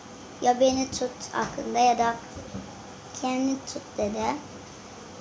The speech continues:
Bak bakalım ne olacak dedi arkadaşlar. Ee, ben de dedim ki tamam ama yarın videosunu çekerim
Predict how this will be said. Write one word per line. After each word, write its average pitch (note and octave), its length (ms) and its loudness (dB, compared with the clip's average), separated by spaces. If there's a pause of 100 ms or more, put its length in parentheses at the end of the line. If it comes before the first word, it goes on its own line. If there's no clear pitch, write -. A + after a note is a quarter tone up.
(440)
Bak B3+ 140 2 (160)
bakalım A#3+ 640 -2 (360)
ne A#3+ 80 0
olacak A3 400 -2 (160)
dedi A3 200 -4
arkadaşlar. - 1400 0 (640)
Ee, A#3 220 2
ben C#4+ 280 6
de C#4 220 4 (600)
dedim D4 360 4
ki A3+ 260 0 (160)
tamam B3+ 400 2 (140)
ama B3 140 0
yarın B3 360 4
videosunu A#3+ 440 -2
çekerim A3 580 -4